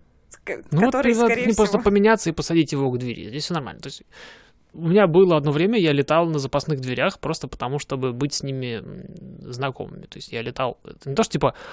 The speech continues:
Speaker 2: «Ой, щас разобьемся, сяду поближе к выходу», а скорее наоборот, чтобы понимать, как она работает, в случае чего.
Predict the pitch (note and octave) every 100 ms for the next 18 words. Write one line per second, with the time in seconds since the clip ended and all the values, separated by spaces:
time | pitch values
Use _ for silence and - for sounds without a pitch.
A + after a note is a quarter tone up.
0 | - - _ _ - - C#3 C3 B3+ D#3+
1 | G3+ D#3+ - E3 D3+ C#3+ C#3+ C3 E3+ E3
2 | A3+ G#3+ - B2+ B2 A#2+ D3+ C4 - -
3 | F#3 D#3+ C#3 E3+ - - C3+ E3+ E3+ D#3+
4 | - C#3 - C#3+ A3+ E4